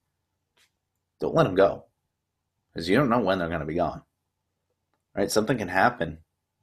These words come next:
and I can't do this podcast anymore. I'm not gonna take that for granted. This is episode fifty-three. God's given me the opportunity to really sit here and be able to do this.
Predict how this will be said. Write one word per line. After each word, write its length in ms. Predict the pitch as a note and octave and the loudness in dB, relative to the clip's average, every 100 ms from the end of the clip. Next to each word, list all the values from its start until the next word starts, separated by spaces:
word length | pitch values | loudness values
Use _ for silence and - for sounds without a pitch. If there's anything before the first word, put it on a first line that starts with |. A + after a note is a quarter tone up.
| - | -4
and 100 | F#2+ | -2
I 60 | E2+ | 0
can't 240 | G2 F2+ | -4 -4
do 80 | E2 | -4
this 100 | - | -4
podcast 520 | F#2 B2+ - - - | -2 -2 -4 -14 -14
anymore. 400 | - - G#2+ - _ _ _ _ _ _ _ _ _ _ _ _ - | -14 -14 -18 -20 _ _ _ _ _ _ _ _ _ _ _ _ -8
I'm 60 | G2 | -2
not 160 | - | 0
gonna 160 | F#2+ D#2+ | 0 0
take 180 | E2+ - | -2 0
that 180 | - | -6
for 80 | - | -2
granted. 320 | E2 A2 D#2+ _ _ | 0 0 -2 _ _
This 140 | G2+ - | -4 4
is 60 | |
episode 340 | B2 - E2+ - | 4 4 0 2
fifty-three. 680 | A2 - - - B2+ - - _ _ _ _ _ - | 0 0 -12 -6 -6 -6 -12 _ _ _ _ _ -4
God's 280 | G2 A2+ | 0 0
given 260 | - A2 G#2+ | 0 0 0
me 100 | F#2+ | -2
the 140 | F2+ | 0
opportunity 640 | F#2 - - C3+ A#2+ E2+ E2+ | 0 -2 -2 0 2 2 2
to 220 | E2 - - _ _ _ _ _ _ _ _ _ _ _ | 0 -2 -14 _ _ _ _ _ _ _ _ _ _ _
really 640 | F2 F#2+ A2 A2 G2+ - _ _ _ _ _ _ _ _ _ _ _ _ _ _ - | 0 4 4 2 -2 -10 _ _ _ _ _ _ _ _ _ _ _ _ _ _ -10
sit 240 | - C3 | 2 2
here 140 | A2 G2 | 2 -2
and 80 | F#2 | 0
be 80 | |
able 140 | F2 E2+ | -2 2
to 120 | C3 | 0
do 60 | C3+ | 0
this. 260 | - - | -4 -12